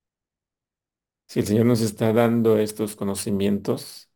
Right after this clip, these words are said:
es porque sabe que nosotros los podemos,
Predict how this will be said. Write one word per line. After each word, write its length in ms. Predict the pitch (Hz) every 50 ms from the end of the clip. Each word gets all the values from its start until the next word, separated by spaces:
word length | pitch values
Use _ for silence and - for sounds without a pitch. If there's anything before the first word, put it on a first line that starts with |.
| _ _ _ _ _ _ _ _ -
es 160 | 113 101 -
porque 280 | - - - - 110
sabe 500 | 101 - - - 117 110 110 110 110 107
que 140 | - - 104 95
nosotros 840 | 92 92 92 - - - 127 113 127 123 - - 104 104 98 90
los 160 | 90 90 -
podemos, 1000 | - - 92 90 90 90 92 90 90 90 90 87 87 - - - - - _ _